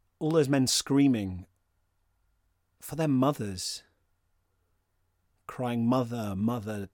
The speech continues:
drowning in the mud. And, and then coming home and this idea of stiff upper lip.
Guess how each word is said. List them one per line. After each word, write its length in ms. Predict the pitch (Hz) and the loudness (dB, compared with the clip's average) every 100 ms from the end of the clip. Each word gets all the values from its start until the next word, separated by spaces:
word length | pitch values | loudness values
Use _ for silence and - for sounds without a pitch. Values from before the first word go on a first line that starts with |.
| - | -10
drowning 580 | 127 120 131 120 113 110 | -4 0 0 0 0 -2
in 120 | 101 | -4
the 60 | |
mud. 400 | 101 113 101 95 - _ _ _ _ _ _ _ _ _ - | -4 -4 -4 -8 -16 _ _ _ _ _ _ _ _ _ -2
And, 600 | 131 120 113 220 220 - - _ _ _ _ _ _ _ _ _ _ _ _ _ _ _ _ _ _ _ _ _ _ - | 2 4 4 2 0 -4 -12 _ _ _ _ _ _ _ _ _ _ _ _ _ _ _ _ _ _ _ _ _ _ -2
and 100 | 220 | 0
then 80 | 240 | 2
coming 300 | 202 220 196 | 4 4 4
home 260 | 214 220 | 4 6
and 180 | 202 190 | 4 2
this 180 | 185 - | 0 0
idea 240 | 190 202 | 0 2
of 80 | 190 | 2
stiff 280 | - 196 - | 2 -2 -2
upper 200 | 196 185 | -4 -4
lip. 280 | 196 - | -6 -8